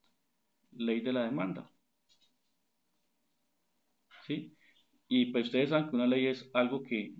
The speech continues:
siempre se da y digamos que de cierta forma no se rompe. Entonces, cuando hablamos de la ley de la demanda, estamos hablando de esto. Ahora, miren que aquí cuando el precio era el más alto, es cuando estamos en la opción A.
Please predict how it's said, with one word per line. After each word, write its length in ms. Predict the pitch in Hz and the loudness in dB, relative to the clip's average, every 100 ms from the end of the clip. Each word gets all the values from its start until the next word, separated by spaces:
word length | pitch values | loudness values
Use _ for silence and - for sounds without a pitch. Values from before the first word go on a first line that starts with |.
| - _ _ _ _ | -20 _ _ _ _
siempre 540 | - - 127 123 131 131 | -20 -4 -2 0 -2 -2
se 160 | 107 | -2
da 320 | 110 147 - - | 0 -2 -6 -8
y 100 | 117 | -6
digamos 340 | 101 101 117 | -4 -4 -6
que 80 | 110 | -6
de 60 | 98 | -6
cierta 280 | 98 107 | -10 -10
forma 300 | 104 101 104 | -10 -8 -6
no 100 | 101 | -6
se 140 | 98 92 | -8 -10
rompe. 260 | 90 80 _ _ - - - - - | -12 -16 _ _ -20 -20 -20 -20 0
Entonces, 280 | 143 180 | 4 4
cuando 220 | 180 170 139 | 4 4 6
hablamos 260 | 127 165 | 6 4
de 60 | 170 | 4
la 100 | 135 | 4
ley 140 | 117 | 4
de 100 | 139 | 2
la 80 | 147 | 2
demanda, 360 | 120 135 156 160 | 2 2 2 0
estamos 280 | - 127 131 | 0 0 0
hablando 340 | 107 110 110 | 0 2 2
de 60 | 101 | 0
esto. 180 | - - | -4 2
Ahora, 400 | 120 127 - - _ _ - | 4 4 2 -10 _ _ -2
miren 220 | 131 185 | 2 2
que 80 | 165 | 2
aquí 120 | - | -2
cuando 200 | 156 170 | 0 0
el 100 | 123 | 0
precio 460 | 123 117 120 156 156 - | 2 0 2 0 -2 -6
era 160 | - 135 | 0 0
el 80 | 143 | 2
más 240 | 143 143 | 0 2
alto, 280 | 147 156 120 | 0 -2 -4
es 160 | 117 - | -6 -6
cuando 240 | 113 107 | -4 -4
estamos 260 | - 117 143 | -2 0 2
en 60 | |
la 80 | 135 | 2
opción 480 | 95 - 117 120 - | -2 -4 -4 -4 -4
A. 240 | 151 254 | -4 -4